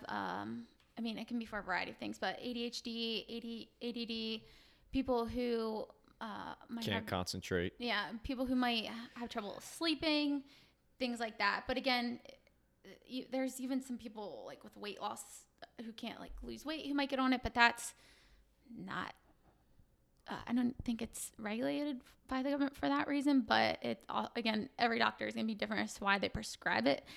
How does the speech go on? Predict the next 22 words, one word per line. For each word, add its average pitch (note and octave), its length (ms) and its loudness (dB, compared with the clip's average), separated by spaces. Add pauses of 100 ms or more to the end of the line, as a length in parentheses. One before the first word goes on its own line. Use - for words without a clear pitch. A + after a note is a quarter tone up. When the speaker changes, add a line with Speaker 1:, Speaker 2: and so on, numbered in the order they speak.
(240)
Speaker 1:
Again, G3 200 -6
I'm G#3 100 0
not G#3 180 0
a G#3 40 -2
doctor, G#3+ 340 -2
so A3+ 140 -6
I'm G#3 60 0
not G3 140 -4
gonna G3 140 -6
say G3+ 340 0
as G#3 180 -2
to A3 100 -2
why G3+ 220 2
a G3+ 100 2
doctor G#3 300 2
gave C4 200 6
it - 140 0
to - 80 -2
you. A3 180 2 (500)
Um, A3+ 600 8 (880)
but, A3+ 520 10 (420)
um, A#3 420 10